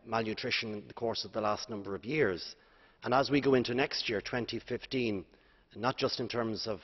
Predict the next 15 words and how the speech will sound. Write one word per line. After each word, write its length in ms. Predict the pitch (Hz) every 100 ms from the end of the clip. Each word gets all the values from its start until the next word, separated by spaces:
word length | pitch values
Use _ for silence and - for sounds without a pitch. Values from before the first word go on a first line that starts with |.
| -
the 160 | 107
Millennium 380 | 98 104 101 98
Goals, 360 | 92 113 107 92
but 100 | -
also 380 | 120 135 - 123
in 100 | 104
terms 500 | - 113 104 95 - - _ _ _ -
of 240 | 107 92 -
the, 220 | 104 101 - _ -
the 80 | 117
focus 500 | - 135 135 107 -
in 80 | 113
the 60 | 110
European 340 | 107 104 101
Union, 380 | 123 139 95